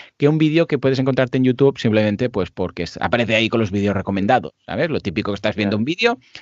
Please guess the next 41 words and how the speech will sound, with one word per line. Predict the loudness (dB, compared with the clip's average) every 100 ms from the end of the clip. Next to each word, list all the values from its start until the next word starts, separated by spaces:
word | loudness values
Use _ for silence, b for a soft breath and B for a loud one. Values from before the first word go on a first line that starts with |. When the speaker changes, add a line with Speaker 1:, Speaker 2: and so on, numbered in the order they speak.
| B B
Speaker 1:
y |
estás | 2 2
empezado | 2 2 4 4
viendo | 2 0
un | -2
vídeo | -2 -2 -4
de, | -2 -2 -4
yo | -4
qué |
sé, | -6 -6 -4
de | -4 -2
Harry | -2
Potter | 0 2 2 2
y |
acabas | 0 2 2
viendo | 0 0
un | 0
vídeo | 0 0 0 0
del, | 2 2 0 -2
yo |
qué | -4
sé, | -4 -4
del | -4 -2
Baby | -2 -2
Shark, | -2 0 -2 -4 -8
porque | -8 -4 -4 -4 B B
uno | 0 2
te | 2
ha | 2
llevado | 4 4 2
al | 0
otro | -2 0 0
y |
el | 2 0
otro, | -2 -6
Speaker 2:
<laughs> | -8 _ -10 -8
Speaker 1:
¿cómo | -6 -4
acaba | -2 -2
yo | -4 -10
aquí, | -14 -8
no? | -6